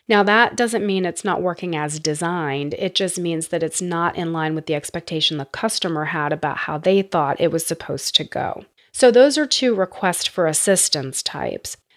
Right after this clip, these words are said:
The other type could be questions that customers have. They might be reaching out on social media very frequently to ask questions about your services, about your products. Maybe they've got technical questions like, "How does this work and what should I do?"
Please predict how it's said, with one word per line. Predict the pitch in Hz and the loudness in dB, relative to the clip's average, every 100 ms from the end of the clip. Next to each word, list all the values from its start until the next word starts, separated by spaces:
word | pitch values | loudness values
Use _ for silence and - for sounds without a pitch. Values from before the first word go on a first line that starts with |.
| - | -4
The | 226 - | -2 4
other | 233 262 277 | 6 6 4
type | - 208 170 170 175 - | 2 2 4 2 0 -6
could | 220 190 | -2 0
be | 190 180 175 - | 2 2 0 -4
questions | - - 185 - - - 139 - 165 - | -10 0 2 4 2 0 -4 -6 -6 -2
that | - 160 - | 2 2 2
customers | 180 165 - 156 147 - | -2 -2 -4 -4 -2 -2
have. | - - _ _ - | -4 -6 _ _ 2
They | 208 | 2
might | 202 247 302 | 4 0 2
be | 294 | 2
reaching | 262 220 - 196 | 4 4 4 2
out | 165 156 151 - | 0 0 0 -2
on | 190 180 180 - | -2 0 0 -2
social | - - 180 - | -4 -2 -2 -2
media | 175 160 156 151 | -2 0 0 2
very | 165 196 | 2 2
frequently | - 185 170 170 - 160 | 2 0 2 0 -2 -2
to | 151 - | -2 -2
ask | 170 180 - | -2 -2 -2
questions | - 165 - 165 156 160 185 | 0 2 2 2 0 -2 -4
about | 170 156 156 | 0 0 0
your | 190 | 0
services, | 190 - 156 147 143 143 151 165 _ _ - | 0 0 0 -2 -2 0 0 -2 _ _ -4
about | 185 180 175 | 0 4 4
your | 196 190 | 4 2
products. | - 156 143 143 180 - _ _ - | -2 -2 0 0 0 -4 _ _ 0
Maybe | 247 | 4
they've | 269 233 | 4 4
got | 202 180 - | 4 2 0
technical | - 170 - 202 190 196 190 | -4 -4 -4 -4 -2 -2 -2
questions | - 180 - - 180 175 - | -2 0 0 0 -2 -2 -4
like, | 143 - | -6 -6
"How | - 175 | 0 0
does | 170 151 | 0 -2
this | - 170 - | -4 -4 -4
work | 170 170 170 | -4 -4 -4
and | 156 | -6
what | 156 - | -4 0
should | - 170 | 0 0
I | 156 | -2
do?" | 147 143 151 | -2 -2 -2